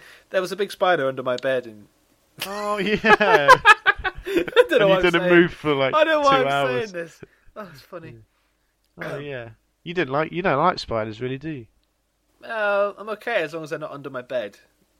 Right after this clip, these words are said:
Speaker 2: Or near me, as long as they're not in view.
Speaker 1: Yeah, 'cause it, when I was a kid, there was a spider under my bed, and it, yeah.
Speaker 2: You know, you know, once I,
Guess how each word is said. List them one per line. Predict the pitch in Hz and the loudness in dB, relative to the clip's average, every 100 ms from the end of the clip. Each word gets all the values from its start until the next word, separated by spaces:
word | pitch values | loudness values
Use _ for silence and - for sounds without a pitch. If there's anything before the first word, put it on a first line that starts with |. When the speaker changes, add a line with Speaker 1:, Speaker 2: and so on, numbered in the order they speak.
| - - - _ _ _ | -20 -18 -20 _ _ _
Speaker 2:
Or | 131 | -12
near | 127 123 127 | -10 -6 -6
me, | 117 110 104 _ _ | -8 -12 -16 _ _
as | 120 | -10
long | 156 | -8
as | 135 | -6
they're | 143 | -6
not | 135 | -8
in | 131 | -10
view. | 113 127 107 101 _ _ _ _ 120 | -14 -14 -16 -20 _ _ _ _ -20
Speaker 1:
Yeah, | 120 110 - | -20 -20 -20
'cause | - 143 | -16 -12
it, | 175 _ | -12 _
when | 147 143 | -12 -10
I | |
was | 135 127 | -10 -12
a | |
kid, | - 147 143 | -14 -14 -10
there | 107 | -12
was | 107 107 | -12 -16
a | |
spider | - 123 113 110 | -16 -12 -12 -12
under | 110 | -16
my | 107 104 | -18 -16
bed, | 113 110 101 | -12 -12 -14
and | 98 | -20
it, | - _ _ _ _ _ _ _ | -20 _ _ _ _ _ _ _
yeah. | 101 _ _ _ _ _ _ _ _ - - | _ _ _ _ _ _ _ _ _ -20 -14
Speaker 2:
You | 160 | -8
know, | 180 190 | -4 -4
you | 202 | -4
know, | 208 226 | -4 -2
once | 220 220 156 - | 0 0 -2 0
I, | 151 147 | 2 2